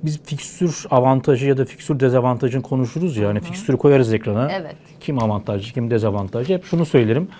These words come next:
Speaker 1: Hafta hafta bakmak lazım bu fikstüre. Şimdi baktığımız zaman Galatasaray için Trabzonspor deplasmanı.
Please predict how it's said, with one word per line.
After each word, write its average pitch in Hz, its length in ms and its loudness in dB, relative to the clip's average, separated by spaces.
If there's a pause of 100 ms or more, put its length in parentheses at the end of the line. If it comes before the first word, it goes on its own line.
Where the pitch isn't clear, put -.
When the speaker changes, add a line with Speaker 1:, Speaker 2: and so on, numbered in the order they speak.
(200)
Speaker 1:
Hafta 160 320 4
hafta 127 240 2
bakmak 107 360 -4
lazım 107 260 -4
bu 101 40 -6
fikstüre. 131 420 -2
Şimdi 143 340 2 (500)
baktığımız 156 640 2
zaman 147 280 4
Galatasaray 143 500 2
için 147 200 -4
Trabzonspor 131 720 0
deplasmanı. 113 580 -2